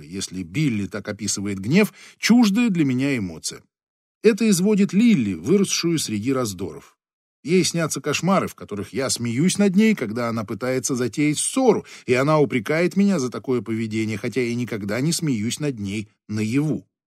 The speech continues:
"Потому что ты долбодятел, вот почему", подытожил Билли уже с усмешкой. "Ладно, мне пора курсовые читать". "Хорошо",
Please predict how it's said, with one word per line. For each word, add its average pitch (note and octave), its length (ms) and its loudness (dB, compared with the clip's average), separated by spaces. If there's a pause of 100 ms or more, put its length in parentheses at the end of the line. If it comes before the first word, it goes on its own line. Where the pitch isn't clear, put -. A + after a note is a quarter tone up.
(680)
"Потому C#3 460 0
что - 280 -4
ты D3+ 440 -2 (840)
долбодятел, G#3 1200 6
вот F3+ 360 4
почему", A2 560 -2 (180)
подытожил A#2+ 540 0
Билли D3 360 0
уже A2 280 0
с - 100 -6
усмешкой. G#2 580 -8 (720)
"Ладно, E3 520 6 (760)
мне A#2 320 -2
пора C3 340 0
курсовые A#2 680 -2
читать". - 480 -8 (800)
"Хорошо", D3+ 440 -2